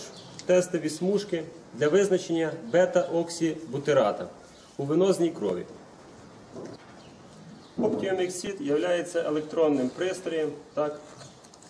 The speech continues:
Виглядає він наступним чином. Ось такий невеличкий пристрій. От. Концентрацію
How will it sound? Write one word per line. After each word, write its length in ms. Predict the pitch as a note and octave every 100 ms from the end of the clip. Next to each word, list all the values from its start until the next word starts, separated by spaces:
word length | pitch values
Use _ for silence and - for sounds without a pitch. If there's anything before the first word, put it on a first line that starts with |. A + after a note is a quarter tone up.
| -
Виглядає 520 | C#3 D#3+ E3+ E3 D3+
він 140 | C#3+
наступним 540 | C#3+ C#3 - D3 B2+ A#2+
чином. 420 | - F3 E3 D#3 - - - -
Ось 120 | C#3+
такий 300 | C#3 C#3 C#3
невеличкий 520 | C3 C3 C#3 C3 - B2+
пристрій. 460 | D3 E3 D#3+ D#3 D3+ - - - - - - - - - -
От. 140 | G#2+ - - - - - - - - - G#2+ - -
Концентрацію 840 | D#3+ D#3+ F#3 G#3 G3+ G3+ F3 E3